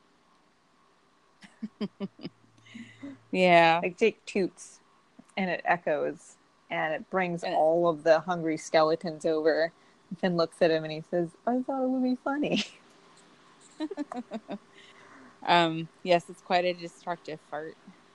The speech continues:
Speaker 1: Um, yes, I don't know what else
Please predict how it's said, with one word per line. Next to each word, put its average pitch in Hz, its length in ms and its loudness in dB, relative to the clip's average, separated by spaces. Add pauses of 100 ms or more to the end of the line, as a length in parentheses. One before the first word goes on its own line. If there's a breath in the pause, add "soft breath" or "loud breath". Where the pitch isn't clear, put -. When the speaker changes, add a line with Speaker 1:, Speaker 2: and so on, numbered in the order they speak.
(1300)
Speaker 1:
Um, 196 440 -6 (580)
yes, 403 300 -2 (420)
I 302 120 -4
don't 349 100 0
know 349 100 -4
what 339 120 -4
else 339 140 -4